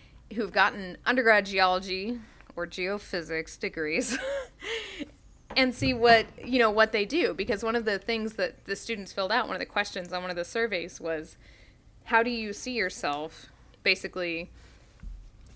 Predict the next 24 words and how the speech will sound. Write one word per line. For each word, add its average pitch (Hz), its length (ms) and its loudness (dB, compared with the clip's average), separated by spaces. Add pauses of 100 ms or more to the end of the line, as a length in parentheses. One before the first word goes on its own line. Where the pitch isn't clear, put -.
(220)
do 214 120 -4
you 196 100 -2
see 220 140 -4
yourself 202 360 2
as 190 220 6
a 208 40 -8
geoscientist, 277 1300 0
you 220 80 -2
know, 190 320 2
and 185 360 0
basically 208 680 -2
how, 220 840 4 (580)
what 226 120 4
does 233 100 2
that 190 200 4
mean 175 280 -4
to 156 160 -10
you? - 240 -10
You 185 120 -8
know, 190 120 0
do 185 120 -8
you 196 80 -4
know 202 240 0
what 185 240 0